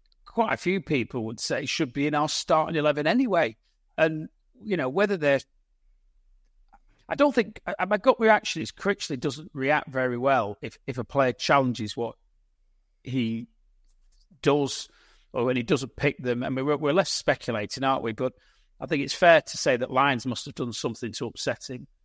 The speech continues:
And, um, if not Casey, Casey's dad <laughs> sometimes says things which are no doubt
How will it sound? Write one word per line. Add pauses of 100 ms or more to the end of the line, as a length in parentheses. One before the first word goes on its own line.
(440)
And,
um,
if
not
Casey,
Casey's
dad (320)
<laughs>
sometimes
says
things
which
are
no
doubt